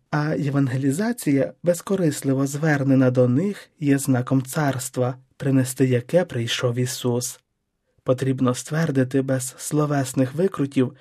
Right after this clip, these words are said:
що існує невід'ємний зв'язок між нашою вірою та бідними, тож ніколи не залишаймо їх наодинці. В цьому контексті Святіший Отець наполягає,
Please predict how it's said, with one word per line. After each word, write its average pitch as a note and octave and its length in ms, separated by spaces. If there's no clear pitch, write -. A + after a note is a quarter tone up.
що - 240
існує E3+ 680
невід'ємний D#3 760
зв'язок D3+ 580
між C#3+ 260
нашою B2+ 480
вірою C3 420
та B2+ 160
бідними, B2 640
тож G3 360
ніколи D#3 720
не D3 200
залишаймо C3 800
їх A#2 320
наодинці. B2 880
В - 100
цьому A#2 280
контексті B2+ 680
Святіший C3 520
Отець F#3+ 600
наполягає, E3 920